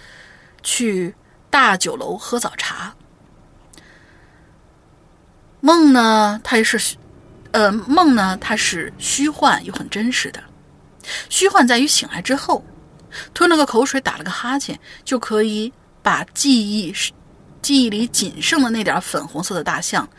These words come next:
都吞噬的粉末都不剩。它又真实，真实的自己好像是真的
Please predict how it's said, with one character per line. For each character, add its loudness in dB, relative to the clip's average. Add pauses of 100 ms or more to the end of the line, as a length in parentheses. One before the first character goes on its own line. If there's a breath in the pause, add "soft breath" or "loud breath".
(220 loud breath)
都 2
吞 4
噬 -2
的 -6
粉 -8
末 -6
都 -10
不 -16
剩。 -8 (920)
它 -2
又 -2
真 -2
实， -4 (560 loud breath)
真 2
实 2
的 2 (240)
自 0
己 -6
好 -8
像 -4
是 -2 (120)
真 2
的 2